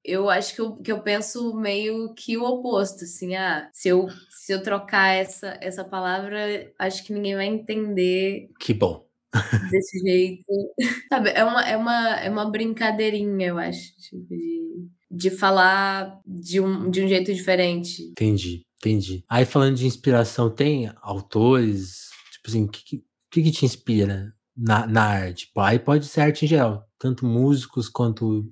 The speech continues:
Speaker 2: livros, poetas. Você tem, tipo, um,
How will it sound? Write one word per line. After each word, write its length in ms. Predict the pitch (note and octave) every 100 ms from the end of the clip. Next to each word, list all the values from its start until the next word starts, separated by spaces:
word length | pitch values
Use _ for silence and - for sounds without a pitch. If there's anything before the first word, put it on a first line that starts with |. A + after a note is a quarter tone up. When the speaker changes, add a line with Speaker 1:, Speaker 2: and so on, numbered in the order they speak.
| _
Speaker 2:
livros, 840 | G2+ A2 C#3 B2+ B2+ A#2+ G#2+ G2+ - _
poetas. 920 | G#2+ G#2 A2 A#2 A2+ A2+ G#2 G2 F#2+ _ _ _ _ _ _
Você 140 | -
tem, 200 | A2 C#3+
tipo, 220 | - -
um, 260 | C3 A#2+